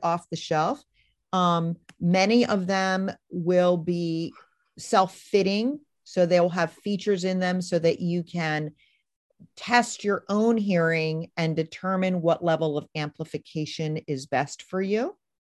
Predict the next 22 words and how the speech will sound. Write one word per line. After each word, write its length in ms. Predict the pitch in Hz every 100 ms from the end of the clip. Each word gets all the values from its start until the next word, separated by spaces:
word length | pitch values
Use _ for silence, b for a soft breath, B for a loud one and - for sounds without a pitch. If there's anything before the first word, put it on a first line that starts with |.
| _ _ _
So 180 | - 175
that's 220 | 170 180
gonna 180 | 202 180
be 160 | 180 170
one 320 | 160 165 160
path. 480 | - 156 175 415 - _ _ _ _ _ _ _ _ _ _ _ -
Another 560 | 208 214 233 466 494 277
path 560 | - 180 165 160 165 - _ _ _ _ -
will 360 | 175 202 196 196
be 640 | 175 196 202 196 196 190 -
that 300 | 170 185 -
you 240 | 190 220
can 300 | 233 233 208
go 240 | 190 202 208
to 300 | 214 208 180
a 40 |
hearing 520 | 180 - 240 233 202
professional 1000 | 185 175 - - - - 196 160 151 156 - _ _ _ _ -
who, 500 | 220 208 202 196 196 _ _ _ _ _ _ _ _ _ _ -
uh, 200 | 190 175 - -
in 320 | 247 269 254
their 500 | 208 196 185 185 -